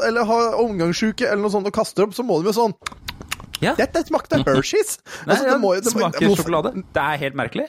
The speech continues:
Speaker 2: Jeg skjønner ingenting av det, men det er, eh, altså sant. Det er, det heter noe spesielt også, som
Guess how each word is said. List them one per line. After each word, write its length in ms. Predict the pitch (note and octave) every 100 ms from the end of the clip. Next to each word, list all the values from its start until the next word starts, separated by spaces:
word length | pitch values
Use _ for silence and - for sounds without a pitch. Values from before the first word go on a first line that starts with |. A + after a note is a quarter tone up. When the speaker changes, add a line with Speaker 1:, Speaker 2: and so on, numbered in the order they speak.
| - A#3+
Speaker 2:
Jeg 140 | B2
skjønner 280 | - D3 C3+
ingenting 240 | A#2+ A2
av 100 | F#2+
det, 120 | - D#3
men 160 | E3
det 100 | E3+
er, 260 | C#3+ F#3 -
eh, 200 | - F#3+ -
altså 260 | D#3 G3
sant. 300 | F#3 - - -
Det 200 | D3+ C3+
er, 240 | C3+ C#3+ - -
det 80 | D3+
heter 300 | F#3 G2+ G2
noe 80 | G#2
spesielt 340 | B2+ D#3 C#3+
også, 200 | F#3 G3
som 100 | D#3